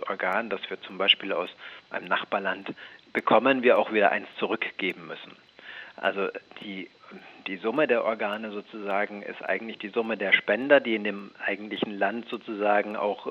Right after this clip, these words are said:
ähm, eine Organspende durchführen. Ähm, es gibt aber, äh, so ein paar Situationen, äh, wo unter Umständen eben auch mal,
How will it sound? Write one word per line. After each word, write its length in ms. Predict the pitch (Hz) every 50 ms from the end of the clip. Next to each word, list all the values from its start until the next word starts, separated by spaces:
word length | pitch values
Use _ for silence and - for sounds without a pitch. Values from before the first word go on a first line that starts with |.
| -
ähm, 260 | 110 101 92 92 95 - - - - - - - - -
eine 240 | - 95 - 107 110
Organspende 640 | 101 - 113 104 101 107 - - - 98 98 95
durchführen. 640 | - 107 110 127 131 - - - 170 170 180 202 214 - - - - - - - - - - - - -
Ähm, 380 | - 139 123 120 117 120 135 - -
es 160 | 131 - -
gibt 200 | - 147 - -
aber, 460 | - 127 120 123 120 117 117 110 - - -
äh, 200 | 123 117 113 113
so 120 | 120 123
ein 100 | 113 107
paar 220 | - 117 113 120
Situationen, 880 | 113 127 - - 110 101 95 - - 117 113 120 135 139 135 131 131 123 - - - - - -
äh, 240 | - - 120 110 110 -
wo 300 | - 113 117 117 117 117 - - - -
unter 220 | - 127 113 117
Umständen 460 | - 120 113 - - 120 107 104 113 -
eben 240 | 110 107 104 110
auch 220 | - 87 - - -
mal, 260 | 107 101 101 107 -